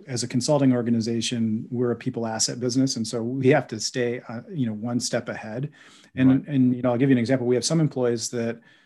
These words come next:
Speaker 1: have been long-term employees and are like, "I like working for six months, but then I wanna, uh, get in my R V and I wanna not work for three months.
Speaker 2: Yeah.
Speaker 1: Can you design an, a compensation package for me, um, that will let me do that?"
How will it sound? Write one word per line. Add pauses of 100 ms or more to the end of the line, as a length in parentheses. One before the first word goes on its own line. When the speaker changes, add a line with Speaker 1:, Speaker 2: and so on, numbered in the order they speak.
(300)
Speaker 1:
have
been
long-term
employees
and
are
like,
"I
like
working
for
six
months,
but
then
I
wanna, (240)
uh,
get
in
my
R
V
and
I
wanna (100)
not
work
for (200)
three
months. (280)
Speaker 2:
Yeah.
Speaker 1:
Can
you
design
an,
a
compensation
package
for
me, (580)
um, (140)
that
will
let
me
do
that?"